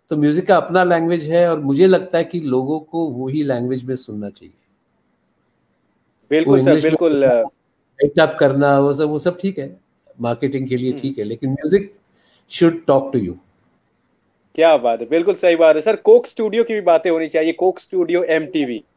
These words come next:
Speaker 2: उसके बाद
Speaker 1: जी।
Speaker 2: India में आपने जो शुरू किया, अ, आपकी planning थी हम कह सकते हैं, वो पूरी तरह से हिट रहा, वो experience अगर share करें सर।
Speaker 1: वो एक बहुत interesting time था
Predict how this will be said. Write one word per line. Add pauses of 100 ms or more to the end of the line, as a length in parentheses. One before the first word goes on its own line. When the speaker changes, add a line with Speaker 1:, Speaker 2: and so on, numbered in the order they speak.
(140)
Speaker 2:
उसके
बाद
Speaker 1:
जी।
Speaker 2:
India
में (120)
आपने (160)
जो
शुरू
किया,
अ, (280)
आपकी
planning
थी
हम
कह
सकते
हैं,
वो
पूरी
तरह
से
हिट
रहा, (220)
वो
experience
अगर
share
करें
सर। (1200)
Speaker 1:
वो
एक
बहुत
interesting
time
था